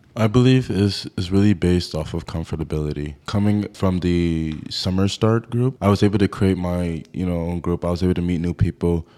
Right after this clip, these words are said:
And we kind of formed our own, like, you know, group, social group, even here for college, and can't, like, really rely on them 'cause I'm very comfortable, like, being around them. I got to know them a lot. So I feel like sense of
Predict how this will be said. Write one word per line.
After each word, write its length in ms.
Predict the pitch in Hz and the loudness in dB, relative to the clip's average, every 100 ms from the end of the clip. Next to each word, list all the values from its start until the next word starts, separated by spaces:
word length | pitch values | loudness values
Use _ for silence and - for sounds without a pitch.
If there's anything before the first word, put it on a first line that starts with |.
| _ _ - | _ _ -4
And 160 | 92 | -2
we 60 | 87 | 0
kind 240 | - 101 | 2 4
of 80 | 92 | 2
formed 420 | - 90 90 87 | 0 0 0 2
our 120 | 87 85 | 2 2
own, 340 | 87 87 85 | 2 0 0
like, 400 | 80 80 80 - - | -2 -4 -6 -12 -10
you 120 | 98 | -4
know, 160 | 98 92 | -2 0
group, 360 | 82 98 101 | 2 2 2
social 360 | - 95 87 87 | 0 -2 -2 -2
group, 200 | 90 90 | -2 -2
even 220 | 90 87 | -2 -2
here 220 | 82 90 | -2 -4
for 340 | 85 90 85 85 - | -4 -2 0 -2 -2
college, 480 | 95 104 90 85 | 0 2 2 0
and 420 | 87 87 87 85 - | 0 0 0 -2 -2
can't, 120 | 113 | 2
like, 140 | 101 90 | 2 2
really 260 | 90 92 90 | 2 4 4
rely 320 | 85 87 92 | 4 2 2
on 100 | 87 | 0
them 180 | 82 82 | 0 -4
'cause 220 | 90 85 | -4 -4
I'm 300 | 82 82 - | -4 -6 -10
very 360 | - 85 90 85 | -8 0 2 2
comfortable, 560 | - 85 - 76 82 78 | -2 -8 -8 -6 -2 -2
like, 100 | 78 | -2
being 120 | 85 | -4
around 260 | 80 82 80 | -2 -4 -4
them. 120 | 80 | -6
I 80 | 80 | -6
got 180 | 85 82 | -6 -6
to 140 | - | -6
know 200 | 82 80 | -4 -4
them 260 | 78 80 78 - | -4 -6 -6 -2
a 80 | 87 | 0
lot. 460 | 82 85 78 - | 2 0 -2 -8
So 160 | - 90 | -6 -4
I 60 | |
feel 180 | 87 98 | -2 -2
like 160 | 95 90 | -2 -2
sense 460 | - 98 92 - | -4 -2 -2 -2
of 340 | 90 85 80 | 0 0 0